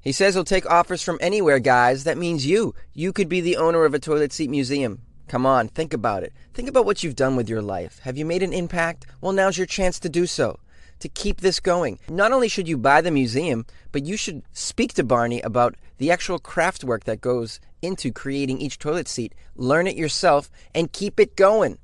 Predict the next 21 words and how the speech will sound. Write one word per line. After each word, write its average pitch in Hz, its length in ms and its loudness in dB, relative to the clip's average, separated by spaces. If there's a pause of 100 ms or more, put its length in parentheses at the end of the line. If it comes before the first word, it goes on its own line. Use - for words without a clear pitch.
Don't 240 160 -4
just - 160 -4
stop 165 280 -2
by 139 140 4
being 151 280 -2
the 127 200 -4
owner 170 300 -2
of 117 100 -4
the 120 80 -2
museum. 120 540 -4 (240)
Contribute 233 640 0
to 202 100 2
the 170 100 0
toilet 151 340 2
seat 135 280 -4
art. 117 280 2 (680)
<laughs> - 640 -12
Why? 175 320 6
Because 202 320 0
it's 247 180 -4
weird, 233 680 2